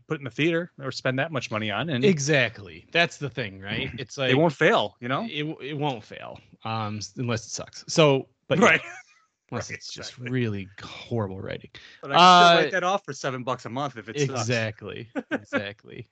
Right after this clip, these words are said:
Speaker 2: And then finally in movie news, we got our trailer for Red Notice. This is the Ryan Reynolds, The Rock, and Gal Gadot kinda, like, spy thriller movie. I'll be honest with you, I watched, like,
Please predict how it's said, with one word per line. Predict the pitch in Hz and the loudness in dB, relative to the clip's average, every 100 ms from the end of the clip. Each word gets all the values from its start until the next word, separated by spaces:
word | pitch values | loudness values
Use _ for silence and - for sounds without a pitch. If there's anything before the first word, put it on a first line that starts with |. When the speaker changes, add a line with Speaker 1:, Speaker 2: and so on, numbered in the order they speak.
| - | -6
Speaker 2:
And | 139 | -4
then | 135 | 2
finally | 175 180 170 | 4 4 4
in | 143 | 0
movie | 143 139 | -2 -2
news, | 139 139 139 139 123 | -2 -2 -2 -4 -4
we | |
got | 127 135 | -2 -2
our | 131 | -2
trailer | 120 - 123 120 113 | -6 -4 -2 -2 -4
for | 117 | -4
Red | 110 120 120 | 0 0 0
Notice. | 123 123 120 117 - | -2 0 0 -2 -6
This | 110 - | -10 -10
is | |
the | 110 104 | -10 -4
Ryan | 113 113 110 | -2 -2 -4
Reynolds, | 110 107 107 104 101 - | -6 -6 -8 -10 -12 -14
The | 95 | -4
Rock, | 113 127 120 117 | 2 4 4 0
and | 101 101 | -8 -6
Gal | 98 98 | -4 -4
Gadot | 98 110 107 107 104 - - _ - | -6 -4 -2 -2 -4 -12 -20 _ -6
kinda, | 135 110 | -2 0
like, | 110 101 - | 0 -2 -6
spy | - - 123 113 113 107 110 98 | -12 -4 0 2 2 0 -2 -6
thriller | - 120 117 110 | -6 -2 0 0
movie. | 104 113 113 110 110 107 - _ - - | -2 -4 -4 -6 -8 -10 -14 _ -10 -2
I'll | 135 | 4
be | 139 | 6
honest | 135 131 143 | 4 2 2
with | 127 | 2
you, | 131 123 | 2 0
I | 123 | -2
watched, | 120 117 - - 117 | 0 -2 -2 -12 -8
like, | 107 | -8